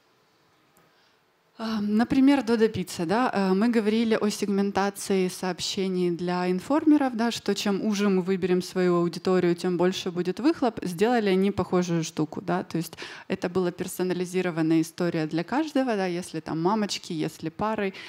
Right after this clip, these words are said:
э, у каждого было немножко всё по-другому, и тогда не было ощущения рекламности, не было ощущения, ам,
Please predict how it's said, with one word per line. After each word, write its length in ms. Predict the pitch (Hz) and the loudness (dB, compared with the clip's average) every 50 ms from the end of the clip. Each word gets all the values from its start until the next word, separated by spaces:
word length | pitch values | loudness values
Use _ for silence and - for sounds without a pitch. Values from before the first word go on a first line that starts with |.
| - - - - | -16 -16 -10 -6
э, 440 | 180 175 170 165 160 160 156 156 - | -4 -4 -2 -2 -2 0 -2 -2 -4
у 80 | - 185 | -4 -6
каждого 460 | - - 196 214 214 - 185 165 170 | -4 -4 -4 -2 -2 -2 -2 0 0
было 160 | 160 175 165 | 0 2 2
немножко 500 | 165 170 180 175 180 175 208 - - - | 2 2 2 2 2 2 0 0 -2 -4
всё 220 | 190 - - 196 190 | -6 -4 -2 -2 -2
по-другому, 580 | - 185 180 185 185 185 226 311 370 392 294 | -2 -2 -4 -2 0 2 4 4 4 4 2
и 120 | 233 - 202 | 0 -2 -4
тогда 300 | - 190 196 185 190 190 | -6 -8 -6 -4 -2 -2
не 200 | 196 202 196 185 | -2 -2 -2 -2
было 220 | 175 185 180 175 | -2 -2 -2 -2
ощущения 580 | 170 175 - - 190 - - 180 175 175 175 170 | -2 -2 -4 -8 -10 -8 -6 -4 -2 -2 -2 -2
рекламности, 640 | 175 - - - 330 370 349 330 330 - - 202 | -2 -4 -4 -2 0 4 4 4 4 2 0 -6
не 180 | 190 180 180 180 | -4 -2 -2 -2
было 220 | 160 165 160 160 | -4 -4 -4 -4
ощущения, 720 | 165 170 - 190 - - - 180 175 180 180 165 165 160 - - - - - - - 294 254 233 - - | -4 -6 -6 -10 -10 -6 -4 -2 0 2 4 2 2 2 -2 -6 -14 -18 -16 -16 -16 -18 -18 -18 -16 -10
ам, 1080 | - - 170 165 165 160 160 160 160 156 160 156 160 156 156 - - - - - 175 | -6 -4 -4 -2 -2 -2 -2 -2 -2 0 -2 -2 -2 -4 -4 -6 -6 -8 -10 -10 -12